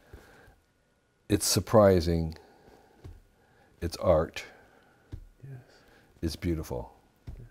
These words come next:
Speaker 2: Yes. Yes. Which in the long run may actually end up being part of efficiency, potentially.
Speaker 1: Um,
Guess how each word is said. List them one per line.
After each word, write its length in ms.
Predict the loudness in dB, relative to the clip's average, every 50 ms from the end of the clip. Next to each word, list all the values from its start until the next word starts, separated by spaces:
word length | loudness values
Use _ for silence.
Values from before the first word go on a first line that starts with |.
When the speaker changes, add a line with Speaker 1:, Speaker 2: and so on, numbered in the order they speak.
| _ _ _ _ _ _ _ -16
Speaker 2:
Yes. 100 | -16 -14
Yes. 260 | -16 -18 -20 -20 -20 _ -20 -20 _ _ _ _ _ _ -20 -20 -20 -20 -20 -20 -20 -20 -20 -20 -20 -20 -20 -20 -20 -20 -20 -20 _ -20 _ _ _ _ _ _ -20 -18 -16 -16 -14 -10
Which 300 | -6 -6 -6 -6 -6 -6
in 80 | -6 -4
the 100 | -4 -4
long 260 | -6 -6 -6 -6 -6
run 220 | -6 -8 -8 -8
may 160 | -8 -8 -8
actually 460 | -8 -8 -10 -12 -16 -16 -14 -14 -12 -12
end 180 | -12 -12 -14
up 100 | -14 -14 -12
being 240 | -12 -12 -12 -12 -14 -18
part 260 | -18 -16 -14 -14 -14
of 80 | -16 -16 -18 -18
efficiency, 800 | -20 -20 _ -18 -20 -20 -20 -20 -20 -20 -20 -20 -18 -18 -20 -20 _ _ _ _ _ _ _ -20 -20 _ -20 -20
potentially. 580 | -18 -18 -16 -16 -16 -16 -16 -18 -18 -12 -6
Speaker 1:
Um, 640 | -2 0 2 2 2 2 0 0 -2 -4 -4 -6 -6